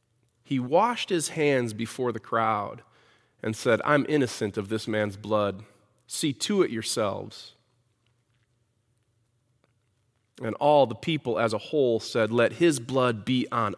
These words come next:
us and on our children." So he re-,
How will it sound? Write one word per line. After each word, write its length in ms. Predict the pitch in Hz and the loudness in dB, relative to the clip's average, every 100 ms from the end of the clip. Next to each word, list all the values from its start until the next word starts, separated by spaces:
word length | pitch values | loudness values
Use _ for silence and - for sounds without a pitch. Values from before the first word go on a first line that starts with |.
| - | -2
us 540 | 107 92 - - - - _ _ _ | -2 -2 -4 -6 -10 -18 _ _ _
and 180 | 120 107 - | -4 -4 0
on 220 | 113 107 | 0 2
our 180 | 107 98 | 0 -4
children." 680 | - - 95 92 113 - 107 _ _ _ _ _ _ _ _ _ _ _ _ _ _ _ _ _ _ _ _ _ _ _ _ _ _ _ _ _ _ - | -8 -8 -8 -10 -16 -18 -20 _ _ _ _ _ _ _ _ _ _ _ _ _ _ _ _ _ _ _ _ _ _ _ _ _ _ _ _ _ _ -16
So 160 | - 107 | -8 -4
he 100 | 113 | -2
re-, 340 | 113 127 | 0 -2